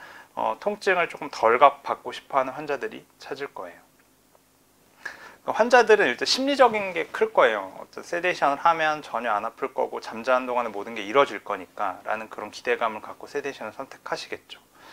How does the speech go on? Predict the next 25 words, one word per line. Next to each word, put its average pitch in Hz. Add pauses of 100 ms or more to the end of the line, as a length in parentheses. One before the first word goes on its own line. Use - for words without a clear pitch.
(400)
근데 143
아까도 190
말씀드렸지만 165 (280)
정말 131
정신과적인 151
덴탈 135
포비아를 175
갖고 170
있는 160
환자들은 160
오히려 120
세데이션을 180
조금 -
주-, 113
주의하셔야 160
될 95
거예요. 87 (100)
왜냐하면 120 (540)
일반적인 170
세데이션과 180 (400)
덴탈 135
포비아로 160
진단을 156
받고 -
진행하는 135